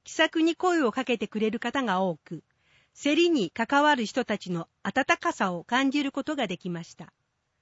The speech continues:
魅力あふれる競りですが、漁師や競り人など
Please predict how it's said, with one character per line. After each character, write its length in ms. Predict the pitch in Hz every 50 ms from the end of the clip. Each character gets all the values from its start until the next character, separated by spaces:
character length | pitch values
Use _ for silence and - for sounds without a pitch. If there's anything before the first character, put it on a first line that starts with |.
| _ _ _ _ _ _ _ _ _ _ _ _ _ _ _ _ _ -
魅 120 | 247 269
力 340 | 262 330 359 - - 349 311 -
あ 120 | 226 220
ふ 160 | 226 - 311
れ 140 | 339 370 370
る 100 | 262 190
競 180 | - - 208 208
り 100 | 240 226
で 120 | 214 202
す 160 | - - -
が、 180 | 170 160 160 - _ _ _ _ _ _ _ _ _ _ _ _ -
漁 260 | 220 269 320 311 285
師 180 | - - - 208
や 200 | 190 175 - - -
競 160 | - 247 254
り 120 | 262 302 311
人 280 | 302 302 294 285 269
な 140 | 269 262 240
ど 240 | 196 185 165 - -